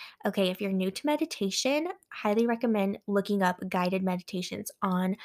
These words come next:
YouTube, on Spotify. There's, like, a five-minute morning meditation to set you up for a good day. Okay, there's lots of resources out there, so that's another thing you could do. Why don't you do some yoga?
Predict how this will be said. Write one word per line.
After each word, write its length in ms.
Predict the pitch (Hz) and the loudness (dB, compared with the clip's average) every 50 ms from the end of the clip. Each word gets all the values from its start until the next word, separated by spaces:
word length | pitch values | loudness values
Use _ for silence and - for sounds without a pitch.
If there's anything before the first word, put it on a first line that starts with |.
| - - - _ 247 | -14 -20 -4 _ 8
YouTube, 520 | 262 254 349 - - - - - - - - - | 8 8 8 6 2 2 2 2 0 -2 -2 0
on 520 | - 196 190 185 185 185 185 185 185 185 190 | 2 2 2 2 2 0 0 0 -2 -2 -4
Spotify. 960 | - - - - - - 330 392 381 320 - - - 175 165 - - - - - - - - - - - - - - | -4 -6 -8 -2 2 2 4 4 4 2 2 2 2 2 2 0 -2 -4 -6 -8 -12 -14 -14 -16 -16 -18 -18 -8 -2
There's, 300 | - 202 202 202 196 196 | 2 2 4 4 2 0
like, 200 | 202 190 185 - - - - _ _ _ - 214 | -2 -6 -6 -8 -12 -20 -20 _ _ _ 0 0
a 260 | 202 185 180 180 - - - - - | 0 0 -2 -6 -8 -12 -6 2 4
five-minute 800 | 226 214 214 220 214 220 220 208 202 196 190 196 190 190 - - _ _ _ - | 6 6 8 6 4 4 2 2 2 4 2 2 2 0 -2 -6 _ _ _ 0
morning 400 | 220 214 220 214 202 208 202 196 | 4 4 6 6 4 4 2 2
meditation 640 | 196 185 196 185 185 - 208 196 - - 214 196 | 0 0 0 -2 -4 -6 -8 -8 -8 -8 -8 -8
to 100 | 202 208 | -8 -8
set 240 | - - - - - | -8 -6 -6 -6 -6
you 160 | 202 107 110 | -6 -4 -4
up 240 | 113 - - - - - _ _ _ _ | -4 -4 -6 -8 -12 -20 _ _ _ _
for 320 | - - - 107 - - - - | -6 -4 -4 -4 -4 -6 -6 -6
a 60 | 202 | -8
good 560 | 190 185 - - 214 208 202 196 196 190 - _ _ _ - | -8 -8 -4 0 2 4 4 4 2 0 -4 _ _ _ -6
day. 340 | - 208 - - 190 - - - | -6 -6 -4 -6 -8 -8 -6 -6
Okay, 260 | 208 - - 214 220 | -6 -4 -2 0 0
there's 220 | 202 220 226 214 208 | 2 2 2 2 2
lots 280 | 208 214 262 320 - 494 453 | 4 6 6 6 6 4 2
of 100 | 339 - - _ - | 2 0 -6 _ -2
resources 480 | 269 311 - 254 226 220 - 208 196 - | 0 0 2 2 0 0 0 -2 -2 -2
out 200 | 208 196 - - | -2 -4 -4 -4
there, 140 | 226 226 214 | -6 -6 -4
so 140 | - - 214 | -6 -4 -2
that's 240 | 202 202 202 - 220 | -2 -2 -2 -2 -2
another 300 | 208 196 196 208 233 233 | -2 -2 0 -2 -2 -4
thing 180 | 226 208 226 | -4 -8 -10
you 100 | 247 240 | -10 -10
could 180 | - 226 214 - | -10 -12 -8 -8
do. 140 | - - - _ _ - - - - - - _ | -8 -8 -8 _ _ -16 -14 -14 -14 -14 -14 _
Why 340 | - 233 214 202 190 185 185 | -4 0 0 2 2 0 0
don't 240 | 190 196 196 - - | 0 0 0 0 0
you 100 | 214 208 | -2 -2
do 340 | 190 - 208 202 202 202 202 | 0 2 2 2 2 2 0
some 500 | - - - 214 214 214 220 226 269 - _ _ - | -2 -2 -2 0 0 0 -2 -4 -6 -10 _ _ 4
yoga? 460 | 370 480 508 403 - - - - | 6 6 6 6 6 4 2 0